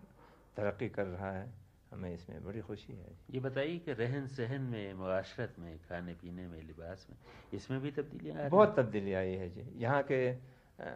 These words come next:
Speaker 1: لوکل، آ، حالانکہ ہم بھی،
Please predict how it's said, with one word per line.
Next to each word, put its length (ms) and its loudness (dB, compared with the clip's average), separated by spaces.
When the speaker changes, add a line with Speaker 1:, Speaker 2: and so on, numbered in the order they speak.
Speaker 1:
لوکل، 600 8
آ، 220 6
حالانکہ 760 2
ہم 220 0
بھی، 100 -4